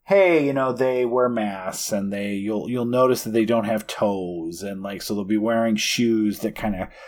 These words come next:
cut off, and all these different, like, signs that you can find a witch. And she tells this incredibly creepy story, incredibly creepy story that I still think as an adult, Peter, maybe, like, conceptually the scariest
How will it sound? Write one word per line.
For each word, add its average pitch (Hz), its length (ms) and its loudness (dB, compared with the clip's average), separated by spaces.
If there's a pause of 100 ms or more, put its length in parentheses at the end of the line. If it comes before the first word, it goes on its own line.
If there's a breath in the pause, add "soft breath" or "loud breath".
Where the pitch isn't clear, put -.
(300 loud breath)
cut 147 260 4
off, 120 240 4
and 170 80 4
all 240 140 8
these 220 160 0
different, 294 260 2
like, 123 200 -2
signs 120 880 0
that 107 180 0
you 113 140 -4
can 113 160 -2
find 107 280 -2
a 123 60 2
witch. 143 400 2 (300 loud breath)
And 165 100 4
she 165 120 2
tells 202 340 4
this 185 160 -4
incredibly 262 960 2
creepy 170 420 2
story, 101 680 -4 (1000)
incredibly 180 680 0
creepy 87 380 -16
story 82 480 -6
that 135 140 4
I 156 60 6
still 277 300 4
think 220 220 -4
as 160 240 4
an 156 60 0
adult, 123 520 4
Peter, 107 340 0
maybe, 120 420 2
like, 110 320 2
conceptually 131 880 0
the 127 140 -2
scariest 110 880 -4